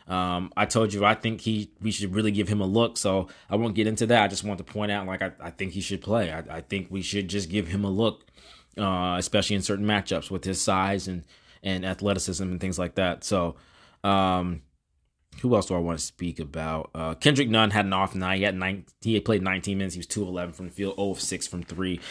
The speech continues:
Like I said, they were, let's just talk about, that's pretty much what I want to talk about. Guys, I, I've said on here, like, I didn't think they would keep shooting as well as they did in the previous games.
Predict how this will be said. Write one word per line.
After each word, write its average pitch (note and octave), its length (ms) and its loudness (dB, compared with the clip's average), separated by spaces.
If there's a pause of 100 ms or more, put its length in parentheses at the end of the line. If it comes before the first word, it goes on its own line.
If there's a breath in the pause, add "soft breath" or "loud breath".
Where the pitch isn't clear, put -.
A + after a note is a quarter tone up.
(160 loud breath)
Like F#3 140 10
I C3 40 6
said, A#2+ 300 4 (260 soft breath)
they C#3 120 6
were, C#3+ 180 6 (160)
let's F#3 140 8
just - 180 2
talk G#2 240 4
about, F#2+ 380 2
that's C#3+ 120 4
pretty G3 120 -2
much D3 100 0
what C#3 120 4
I - 20 4
want G2+ 160 -4
to G2 60 -8
talk F#2 140 -4
about. G2 340 -4 (1400)
Guys, A#2 320 6
I, A#2+ 220 2 (500)
I've B2+ 160 6
said B2+ 220 6
on A2 80 2
here, G2+ 180 -2
like, G2 140 0
I G#2 220 2 (200)
didn't C3+ 360 4
think B2+ 220 0
they A2 80 0
would G2+ 180 -6
keep A2+ 180 -6
shooting A2 420 -4
as E2 140 -6
well G2+ 260 0
as F2+ 140 -4
they F#2+ 160 -2
did F#2+ 400 -4 (580)
in A2 120 2
the F#2 80 -2
previous A2 560 0
games. A2 440 2